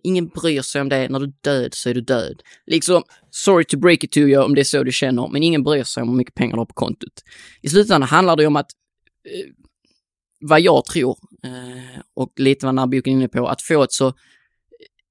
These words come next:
upplevelserikt liv som möjligt. Det är ju på sätt och vis, alltså, dina minnen du lever på, upplevelserna du har varit med om. Så han pratar om att, eh,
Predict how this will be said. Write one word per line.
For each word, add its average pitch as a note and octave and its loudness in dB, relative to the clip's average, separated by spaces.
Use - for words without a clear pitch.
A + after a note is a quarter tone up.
upplevelserikt C#3+ -2
liv E3 2
som C3 0
möjligt. C#3 0
Det F3+ 0
är F3+ 6
ju D#3+ 2
på - -12
sätt - -4
och D3 -6
vis, C#3+ -2
alltså, C#3 -6
dina C3+ 0
minnen C#3+ 0
du B2 -2
lever B2+ -2
på, - -10
upplevelserna B2 -2
du A#2 -4
har A#2 -4
varit A#2+ -4
med C3 -4
om. - -14
Så D3+ -2
han E3 0
pratar E3 0
om D3 0
att, D3 -6
eh, C#3 -2